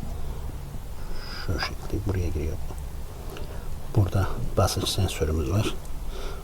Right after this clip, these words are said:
Onun da fişini çıkarıyoruz. Ve bunu çıkarıyoruz. Radyatörümüz normal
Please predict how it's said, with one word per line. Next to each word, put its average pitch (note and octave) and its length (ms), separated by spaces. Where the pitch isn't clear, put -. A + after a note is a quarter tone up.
Onun G2+ 240
da F#2 60
fişini - 480
çıkarıyoruz. A2 640
Ve G#2+ 120
bunu A2 200
çıkarıyoruz. - 600
Radyatörümüz A2 600
normal A2+ 380